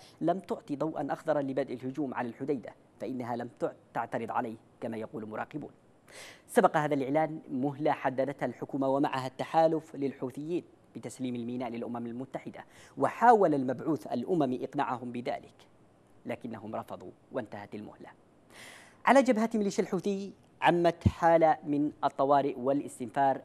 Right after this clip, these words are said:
لدى قواتهم الساعية لاستمرار السيطرة على الحديدة. فعلى الأرض دفعت الميليشيا بالعشرات من مقاتليها إلى الساحل، وشوهدت مدرعات عسكرية تابعة لها تتجول في شوارع المدينة،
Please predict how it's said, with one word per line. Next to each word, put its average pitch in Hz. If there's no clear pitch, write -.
لدى 131
قواتهم 131
الساعية 127
لاستمرار 123
السيطرة 156
على 127
الحديدة. 127
فعلى 127
الأرض 165
دفعت 147
الميليشيا 160
بالعشرات 147
من 202
مقاتليها 196
إلى 170
الساحل، 156
وشوهدت 131
مدرعات 156
عسكرية 165
تابعة 196
لها 156
تتجول 151
في 143
شوارع 135
المدينة، 131